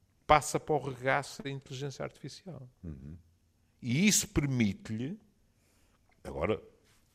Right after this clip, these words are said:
Speaker 1: lamento deixar uma pequena canelada, aproveitar melhor o já escasso tempo que tem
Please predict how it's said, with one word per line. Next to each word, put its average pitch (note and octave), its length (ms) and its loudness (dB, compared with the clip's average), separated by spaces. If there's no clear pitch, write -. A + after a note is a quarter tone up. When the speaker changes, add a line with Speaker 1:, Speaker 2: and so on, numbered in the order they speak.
Speaker 1:
lamento F2+ 920 -4
deixar E2+ 360 -2
uma D2+ 160 -6
pequena F2 380 -4
canelada, D2 720 -10
aproveitar C#3 800 10
melhor G2+ 540 4
o E3 180 0
já D#3+ 360 12
escasso - 720 4
tempo A#2+ 300 0
que - 100 -16
tem D#2+ 420 -4